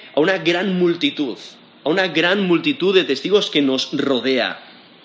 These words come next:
Y no son testigos en el sentido de que son ex-, eh, eh, eh, espectadores, ¿no? Piensas especialmente que está mencionando esta metáfora de una carrera, pues hay muchos espectadores, ¿no? Hay, hay muchas personas que están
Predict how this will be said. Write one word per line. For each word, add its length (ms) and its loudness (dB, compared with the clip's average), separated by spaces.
Y 60 2
no 100 8
son 200 4
testigos 420 2
en 60 0
el 80 2
sentido 340 4
de 80 2
que 80 -2
son 180 -2
ex-, 380 -4
eh, 60 0
eh, 280 -4
eh, 120 -4
espectadores, 880 -2
¿no? 160 0
Piensas 420 0
especialmente 600 0
que 100 -2
está 160 -2
mencionando 340 0
esta 140 -2
metáfora 420 -2
de 80 -2
una 160 0
carrera, 800 -2
pues 180 0
hay 80 2
muchos 280 -2
espectadores, 600 -2
¿no? 220 -2
Hay, 180 0
hay 60 -4
muchas 260 -2
personas 300 -2
que 80 -6
están 260 -4